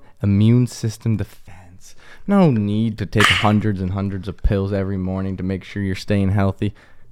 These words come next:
One scoop of A G one, twelve ounces of water a day. Boom. They got seven thousand five-star reviews.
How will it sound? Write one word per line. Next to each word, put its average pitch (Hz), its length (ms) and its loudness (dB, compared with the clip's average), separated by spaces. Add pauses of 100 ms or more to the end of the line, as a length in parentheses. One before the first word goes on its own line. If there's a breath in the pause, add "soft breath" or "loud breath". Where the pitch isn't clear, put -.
(160)
One 113 160 4
scoop - 300 -6
of 127 40 4
A 131 140 6
G 139 160 0
one, 117 300 2
twelve 120 260 2
ounces 120 260 0
of 120 100 0
water 107 320 2
a 107 40 2
day. 98 380 4 (300 loud breath)
Boom. 98 440 2
They 190 80 6
got 202 140 4
seven 185 500 2
thousand 117 560 4
five-star 117 840 0
reviews. 92 580 -4